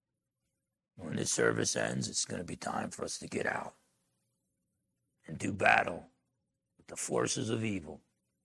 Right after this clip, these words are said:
Satan and his demons, as we try to lead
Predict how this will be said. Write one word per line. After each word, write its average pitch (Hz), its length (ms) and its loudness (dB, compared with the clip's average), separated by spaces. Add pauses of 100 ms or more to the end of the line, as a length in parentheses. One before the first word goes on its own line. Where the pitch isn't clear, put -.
(460)
Satan 117 420 -2
and 123 140 -2
his 120 160 -2
demons, 113 680 -6 (1800)
as - 100 -12
we 147 100 -8
try - 280 0
to 95 100 -2
lead 95 400 0